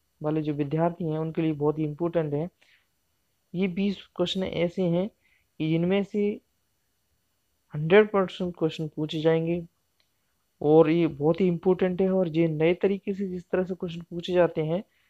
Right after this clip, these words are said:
उसी तरीकों को मैंने अपनाया है, सभी तरीकों को। तो दोस्तों, बने रहे हमारे पूरी वीडियो में और वीडियो को ज़्यादा से ज़्यादा share करें अपने दोस्तों में, क्योंकि उनको भी इस वीडियो का लाभ भी मिल सके।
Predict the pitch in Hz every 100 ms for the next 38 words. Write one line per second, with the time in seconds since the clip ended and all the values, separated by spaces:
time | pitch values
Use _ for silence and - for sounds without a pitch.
0 | _ _ _ 160 170 170 180 175 175 170
1 | 165 160 156 156 156 160 156 190 - _
2 | _ _ _ _ _ _ - 151 160 160
3 | 156 170 165 202 - _ _ _ _ _
4 | _ _ _ _ _ _ _ _ - 190
5 | 156 170 185 175 180 185 170 165 165 156
6 | 151 156 170 185 185 156 147 151 165 170
7 | 147 147 160 160 156 151 151 - 147 147
8 | 160 156 156 143 147 156 160 175 _ _
9 | _ _ _ _ _ _ - 156 170 175
10 | - - 156 165 151 139 143 _ _ -
11 | 160 170 165 151 151 160 160 143 139 143
12 | 160 151 147 147 156